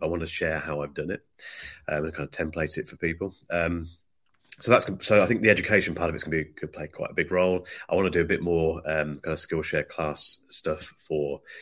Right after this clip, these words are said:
video editing, you know, going beyond the basics that I've done already, um, using Logic Pro for audio work, all that sort of stuff. So that's kind of this year,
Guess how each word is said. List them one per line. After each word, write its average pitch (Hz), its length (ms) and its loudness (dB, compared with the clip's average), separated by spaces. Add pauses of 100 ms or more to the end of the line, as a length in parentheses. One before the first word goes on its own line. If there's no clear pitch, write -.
(380)
video 82 200 2
editing, 76 540 -2
you 73 100 -6
know, 73 140 -6
going 80 160 -2
beyond 78 260 0
the - 60 -10
basics 73 400 -6
that - 80 -10
I've - 80 -8
done 73 120 -4
already, 73 520 -4 (180)
um, 71 240 -8
using 76 240 -6
Logic 76 300 -2
Pro 73 240 -4
for 69 200 -10
audio 73 280 0
work, 71 420 -10 (600)
all 78 100 -8
that - 180 -4
sort - 140 -10
of - 60 -10
stuff. - 180 -4
So 123 80 2
that's 170 180 6
kind 127 200 2
of 95 80 0
this 101 240 2
year, 87 360 4